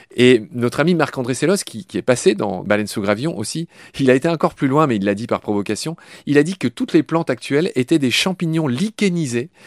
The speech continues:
parce que c'est vrai, les lichens, c'est l'alliance d'une algue et d'un champignon, et ils se produisent, ce qu'on vient de dire à l'instant, c'est-à-dire que l'algue lui donne, euh, du sucre et le champignon fournit les minéraux à son algue symbiotique. Et donc, bref,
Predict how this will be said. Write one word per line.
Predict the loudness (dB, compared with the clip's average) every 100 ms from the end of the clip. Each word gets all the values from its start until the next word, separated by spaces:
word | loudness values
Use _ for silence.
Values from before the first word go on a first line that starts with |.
| -8
parce | -6 -4
que | -4
c'est | 0
vrai, | 2 2
les | 2
lichens, | 0 0 -2
c'est | -2 -2
l'alliance | 0 0 -4 -6
d'une | -6 -2
algue | 0 0
et | -4
d'un | -6
champignon, | -10 -6 -4 -4 -6 -18 -2
et | 0
ils | 0
se | -2
produisent, | 0 0 0
ce | -2
qu'on | -4
vient | -2
de | -2
dire | 0 0
à |
l'instant, | -2 -2 -2
c'est-à-dire | -2 -2
que | -2
l'algue | 0 2 2 0 -6 -12 -20 -20 -14
lui | -12 -6
donne, | 0 0 0 -6 _ _ -20 _
euh, | -6 -6
du | -6 -8
sucre | -8 -4 -2 -2
et |
le | -2
champignon | -6 -10 -10
fournit | -10 -6 -6 -6
les | -4 -4
minéraux | -4 -4 -4 -4 -6 -10 _ -20 -20 -10
à | -6 -6
son | -6 -2
algue | 0 0 -2
symbiotique. | -4 -4 -4 -6 -8 -10 -18 -4
Et | 0
donc, | 0 0
bref, | 2 0